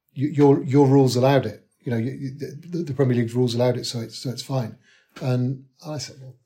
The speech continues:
you know, there are an awful lot of things that, that Premier League regulations allow, which I think maybe they shouldn't." So, um, yeah, it, it was diff-, it, it was interesting just, just debating it with, with some of the Saudi people, 'cause,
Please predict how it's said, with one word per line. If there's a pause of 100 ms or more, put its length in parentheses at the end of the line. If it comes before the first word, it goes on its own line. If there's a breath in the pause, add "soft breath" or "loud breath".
you
know, (220 loud breath)
there
are
an
awful
lot
of
things
that,
that (180)
Premier
League (260)
regulations
allow, (140)
which (1300)
I
think
maybe
they
shouldn't."
So,
um, (200)
yeah,
it,
it
was
diff-,
it,
it
was
interesting
just, (240 soft breath)
just
debating
it
with, (240)
with
some
of
the
Saudi
people,
'cause,